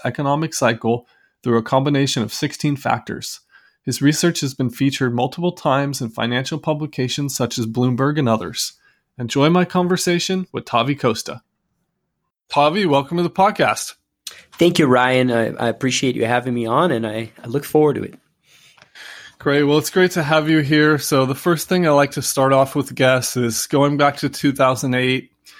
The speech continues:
Speaker 1: global financial crisis. Up until that point, we had S and L crisis. We had bailout of long-term capital management, plenty of things along the way, but nothing was really qu-, quite like two thousand eight. So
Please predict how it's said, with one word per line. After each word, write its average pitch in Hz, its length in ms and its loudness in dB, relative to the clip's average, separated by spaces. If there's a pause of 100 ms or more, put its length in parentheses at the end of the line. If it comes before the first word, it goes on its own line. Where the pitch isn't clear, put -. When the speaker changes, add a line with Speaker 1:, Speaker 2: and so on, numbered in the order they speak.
(320)
Speaker 1:
global 139 300 2
financial 131 540 0
crisis. 127 680 2
Up 139 200 2
until 147 260 0
that 135 200 2
point, 131 320 2
we 131 140 0
had 120 200 0
S 127 260 -2
and 127 100 0
L 123 140 2
crisis. 120 800 0
We 123 140 -4
had 113 400 0 (600)
bailout 123 440 4
of 120 100 -2
long-term 123 540 0
capital 120 400 0
management, 117 760 2 (1040)
plenty 139 280 4
of 135 100 2
things 131 200 2
along 123 280 4
the 120 80 4
way, 120 200 4
but 123 140 0
nothing 160 320 0
was 147 220 0
really 139 200 4
qu-, - 260 -2
quite 123 320 0
like 113 180 2
two 127 160 -2
thousand 113 360 0
eight. 113 260 0
So 113 340 2